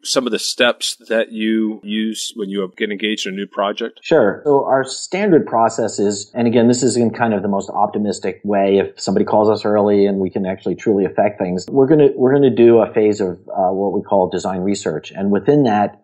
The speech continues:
Speaker 2: we usually do some foundational research. So that's, you know, using the web and using whatever tools we can to become level set with our client in terms of, you know, the competitors, who's out there, how does the product work? Usually we'll get trained on it. We'll go through some immersion so that we have that base knowledge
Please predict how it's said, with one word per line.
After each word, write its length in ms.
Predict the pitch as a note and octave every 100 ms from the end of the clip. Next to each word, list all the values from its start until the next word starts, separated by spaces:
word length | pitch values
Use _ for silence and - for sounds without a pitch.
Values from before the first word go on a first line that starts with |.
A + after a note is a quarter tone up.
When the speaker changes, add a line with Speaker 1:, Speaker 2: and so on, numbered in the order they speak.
| _
Speaker 2:
we 120 | G#2
usually 320 | A2 G#2 G#2+
do 140 | F#2+ G2+
some 180 | - F#2+
foundational 560 | G2 F2+ F#2+ F#2+ F2
research. 460 | F2+ F#2 F#2 D#2+ -
So 160 | G#2+
that's, 340 | G2+ A#2 - - F#2
you 100 | A#2
know, 80 |
using 300 | G#2 A2+ B2
the 80 | B2
web 440 | G#2+ G#2+ G#2 G#2 G2
and 120 | G2
using 260 | G#2 G#2+
whatever 240 | G2 F#2+ F#2+
tools 300 | - G#2 G2
we 100 | F#2
can 300 | - G#2 F#2+
to 80 | -
become 500 | - - G2+ F#2+ F2
level 240 | G#2+ G2+
set 300 | - F#2 -
with 140 | F#2
our 80 | F#2+
client 360 | - A2 G2 F2+
in 80 | F#2
terms 260 | G#2 F2+
of, 120 | F#2 -
you 80 | C3+
know, 100 | G#2+
the 80 | A2
competitors, 720 | A#2 - A2 G#2 G#2 G#2 F#2+
who's 220 | - A#2+
out 260 | G#2+ G2 -
there, 300 | G2+ G2 F#2+
how 160 | -
does 160 | A2+ G2+
the 60 | G2
product 440 | - G2 F#2+ -
work? 380 | G2+ G2+ G2 -
Usually 260 | G#2 G#2 F#2+
we'll 160 | F#2+
get 160 | F#2 -
trained 360 | - G#2+ G#2
on 240 | G2 F#2+ F#2
it. 100 | F2+
We'll 140 | F#2
go 140 | F#2 G2+
through 160 | G2
some 180 | - G2
immersion 640 | F#2 G2 G2 G2 G2 F2
so 160 | - G2+
that 140 | F2+
we 120 | F2 E2+
have 360 | - G#2 G2
that 260 | F2 D#2+ -
base 300 | G2+ F#2+ -
knowledge 500 | F#2 F2 E2+ D2+